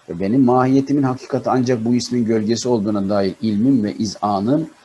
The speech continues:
ve şuurum ve imanım beka ve lezzeti için bana yeter. O ismin benim hakikatimin aynesinde temessülü sırrıyla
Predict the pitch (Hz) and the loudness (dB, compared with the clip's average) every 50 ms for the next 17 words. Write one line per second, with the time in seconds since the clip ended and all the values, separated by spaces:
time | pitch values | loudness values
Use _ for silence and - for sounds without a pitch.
0 | _ _ - 101 104 - - - 98 107 107 104 110 143 143 120 107 95 98 98 | _ _ -8 -8 -8 -6 -6 -2 -2 0 2 2 4 4 4 4 2 0 0 -2
1 | 95 95 95 92 92 104 123 143 147 143 - _ - - - - _ - 92 117 | -2 -4 -4 -4 -2 0 0 0 0 -2 -6 _ -20 -20 -20 -20 _ -4 -2 -2
2 | 113 - - 131 135 143 127 113 107 107 107 104 101 95 117 110 - 175 170 139 | -2 0 4 6 6 6 6 4 2 2 0 0 0 -4 -6 -6 -4 -6 -6 -6
3 | - 101 95 92 101 104 98 101 120 131 101 95 87 - - 117 104 - - - | -4 -6 -6 -4 -4 -4 -4 -4 -4 -4 -4 -6 -8 -4 -2 -2 -2 -2 -6 -12
4 | _ _ _ _ _ _ _ _ - 139 135 117 165 160 - - - 147 151 156 | _ _ _ _ _ _ _ _ -2 0 0 2 2 0 0 2 4 4 2 2
5 | 151 - _ _ _ _ _ - 117 135 160 143 120 123 120 - 135 131 - 131 | 0 -6 _ _ _ _ _ 0 2 2 2 2 0 -4 -4 -4 -6 -2 -2 -2
6 | 123 - 120 135 160 165 127 117 120 113 113 117 117 110 - 107 104 101 95 - | -2 0 2 2 4 4 6 6 6 6 4 4 2 0 -2 -2 -2 -2 -2 -2
7 | 107 107 117 113 - - - 143 160 147 - - 110 104 101 101 98 98 117 135 | -2 0 0 0 -2 -2 0 0 0 0 0 -2 -2 0 0 0 0 2 4 4
8 | 151 147 - | 4 2 0